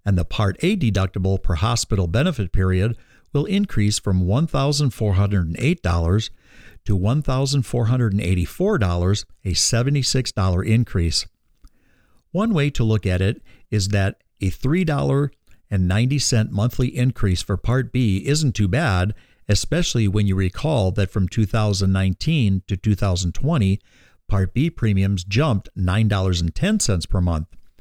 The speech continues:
But again, let's not forget that retirees are already grappling with the less than generous cola increase we referenced earlier. So if they're already struggling a bit financially, even modest Medicare increases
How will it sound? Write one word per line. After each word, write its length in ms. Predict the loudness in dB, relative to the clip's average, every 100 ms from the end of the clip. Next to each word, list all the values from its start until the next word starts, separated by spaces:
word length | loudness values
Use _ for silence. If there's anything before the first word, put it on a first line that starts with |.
| -20 _ _ _ _
But 120 | -2
again, 480 | 0 0 2 0 -2 -6 _
let's 240 | -4 -2 0
not 180 | 0 0
forget 360 | -2 0 0
that 100 | 0
retirees 800 | 0 0 0 0 0 2 2 0 -4 -14 _ _ _
are 200 | -2 0
already 540 | 0 -2 -2 0 0
grappling 560 | 0 0 0 0 0 2
with 160 | 0 0
the 100 | -4
less 360 | 0 0 0
than 180 | -2 0
generous 460 | 2 2 2 0 -2
cola 420 | -4 -2 0 0
increase 640 | 0 -2 0 0 0 -2 -10 -20 _
we 100 | -2
referenced 500 | 0 2 2 0 -2 -2
earlier. 500 | 0 2 0 -2 -8 _ -20 -20 -20 -20 _
So 220 | -4 0
if 100 | 0
they're 240 | 2 2 2
already 420 | 2 0 0 0
struggling 520 | 0 -2 -2 2 2
a 60 | 2
bit 180 | 0 -2
financially, 800 | 0 0 0 0 0 0 0 -4 -16 -20 _
even 360 | -2 0 2 2
modest 560 | 2 0 0 0 0
Medicare 480 | 2 2 0 -2 -2
increases 760 | 0 -2 0 -2 0 2 2